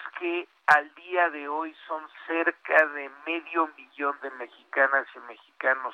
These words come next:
que han fallecido de causa directa o indirecta de covid, y muchas,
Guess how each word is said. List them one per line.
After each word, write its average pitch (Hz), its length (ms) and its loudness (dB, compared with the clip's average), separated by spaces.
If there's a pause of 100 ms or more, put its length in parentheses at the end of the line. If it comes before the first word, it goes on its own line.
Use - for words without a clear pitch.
(120)
que 135 80 0
han 117 100 0
fallecido 135 800 2 (500)
de 143 140 0
causa 151 420 4 (460)
directa 139 680 2 (160)
o 147 140 -4
indirecta 135 640 0
de 131 120 -2
covid, 156 400 -2 (640)
y 196 160 -8 (180)
muchas, 277 480 0